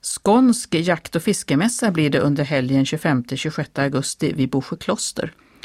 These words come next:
Mässan har i år ett hundtema med både bruks-, jakt- och sällskapshundar på plats. Det anordnas skytteshow, hund- och hästuppvisningar, fiskeaktiviteter och mycket annat, inklusive gourmetmatlagning.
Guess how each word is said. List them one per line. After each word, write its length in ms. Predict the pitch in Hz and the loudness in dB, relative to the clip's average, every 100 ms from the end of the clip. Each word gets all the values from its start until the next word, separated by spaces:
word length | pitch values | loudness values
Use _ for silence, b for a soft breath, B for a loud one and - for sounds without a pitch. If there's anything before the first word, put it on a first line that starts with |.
| B B B - | B B B 0
Mässan 480 | 165 147 - 190 175 | 2 2 0 0 2
har 180 | 170 | 2
i 80 | 160 | 2
år 160 | 143 135 | 4 2
ett 140 | 139 | 0
hundtema 920 | - 196 135 120 117 139 185 214 147 | 0 4 4 2 -2 0 2 2 2
med 180 | 135 147 | 0 0
både 200 | 151 156 | 2 0
bruks-, 440 | 185 214 240 - 202 | 2 0 0 -8 -4
jakt- 400 | 151 135 - - | -4 -4 -8 -8
och 80 | |
sällskapshundar 880 | - 156 123 - 123 - 135 135 - | -4 -2 -4 -6 -6 -4 0 0 -2
på 140 | 131 156 | -4 -8
plats. 460 | - - - - B B B B B - | -8 -8 -10 -12 B B B B B -2
Det 100 | 156 | 2
anordnas 520 | 143 135 135 139 - _ - | 4 6 4 2 -4 _ -6
skytteshow, 840 | - 160 - 135 - 180 226 240 | -2 -2 -2 -4 0 2 2 2
hund- 300 | 185 160 156 | 2 4 4
och 60 | 151 | 2
hästuppvisningar, 1040 | 151 147 - 131 147 156 175 - 190 185 185 B B _ | -2 -4 -4 -6 -2 -2 -2 0 2 0 -2 B B _
fiskeaktiviteter 1500 | 220 - - - 135 - - 139 139 156 156 - 151 - | -4 -4 -6 -4 -4 -4 -4 -4 0 -2 -2 0 -2 0
och 60 | 143 | 0
mycket 360 | 147 - 147 151 | 0 0 0 2
annat, 360 | 135 - - - | 2 -2 -8 -4
inklusive 760 | 151 226 247 240 175 151 151 | 0 0 0 0 0 0 0
gourmetmatlagning. 1200 | - 220 214 180 123 117 - - 135 156 160 - | 0 2 4 4 2 0 -2 -4 0 0 -2 -4